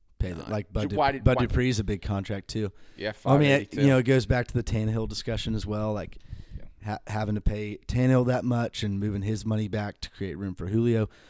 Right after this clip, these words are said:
Speaker 1: all that stuff just
Speaker 2: Yeah, not to mention the Julio stuff. I
Speaker 1: Yeah.
Speaker 2: mean, that's, yeah.
Speaker 1: So, I just, at this point,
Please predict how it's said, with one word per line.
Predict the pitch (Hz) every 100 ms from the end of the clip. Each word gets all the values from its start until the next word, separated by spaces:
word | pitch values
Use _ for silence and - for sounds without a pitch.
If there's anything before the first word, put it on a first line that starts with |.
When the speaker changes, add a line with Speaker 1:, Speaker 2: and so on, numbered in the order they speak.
| _ -
Speaker 1:
all | 120
that | 117 117 -
stuff | 123 113
just | 113 - - _ _ _ -
Speaker 2:
Yeah, | 92
not | 82 95
to | 85
mention | 80 - 76
the | 78
Julio | 92 90 58 -
stuff. | - - - -
I |
Speaker 1:
Yeah. | 117 104
Speaker 2:
mean, | - 92
that's, | 101 - - - - - - -
yeah. | - - -
Speaker 1:
So, | - 127 123 113 - - - - -
I | 120
just, | 123 135 - - - - - - - _ - - - - - _ 135
at | 123
this | 147 -
point, | 143 135